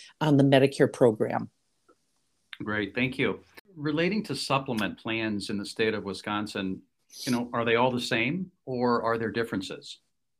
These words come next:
Speaker 1: That's a great question, because a lot of times you hear, "Hey, Medicare supplements, they're all the same." But when you look at the core benefits,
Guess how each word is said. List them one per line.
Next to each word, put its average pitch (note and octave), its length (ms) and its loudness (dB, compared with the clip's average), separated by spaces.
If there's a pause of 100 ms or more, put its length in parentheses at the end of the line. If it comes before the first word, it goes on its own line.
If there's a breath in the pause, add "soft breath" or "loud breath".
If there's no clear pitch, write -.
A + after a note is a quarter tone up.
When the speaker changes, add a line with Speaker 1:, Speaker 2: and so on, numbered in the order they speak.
(380 loud breath)
Speaker 1:
That's C4 240 8
a A3 60 6
great D#3 360 2
question, B2 680 0
because F3 500 4
a F#3 100 6
lot A#3+ 400 4
of B3+ 140 2
times E3 400 0
you E3+ 100 4
hear, D#3 380 2 (200)
"Hey, F3 300 8
Medicare E3+ 540 4
supplements, F3+ 640 0
they're - 300 0
all F3+ 180 4
the F#3 100 -6
same." D#3+ 520 0 (500 loud breath)
But E3+ 380 6
when E3 180 2
you E3+ 100 2
look G#3+ 240 4
at - 120 2
the E3 60 0
core E3 360 2
benefits, D3 1200 0